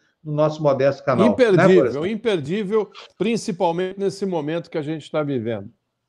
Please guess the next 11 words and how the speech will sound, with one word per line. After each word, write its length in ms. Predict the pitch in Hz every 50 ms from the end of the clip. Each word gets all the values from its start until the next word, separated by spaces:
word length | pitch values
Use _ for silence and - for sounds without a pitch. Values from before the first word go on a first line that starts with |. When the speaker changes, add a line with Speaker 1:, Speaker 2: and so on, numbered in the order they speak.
| _ _ _ _ _ _ _ _ _ _
Speaker 1:
Exatamente. 880 | 117 110 107 147 147 151 151 147 127 113 107 98 90 - - - - _ _ - - - - - - - _ -
Vamos 200 | - 214 233 233
lá, 160 | 233 220 185
Fernando, 380 | - 202 180 190 196 185 151 151
cadê 220 | 190 180 185 208
as 100 | 202 190
notícias 340 | 190 185 - 190 156 180 156
pra 160 | 151 180 175
gente, 240 | 151 170 170 156 -
por 180 | - 160 151
favor? 440 | - 175 151 139 139 120 - - -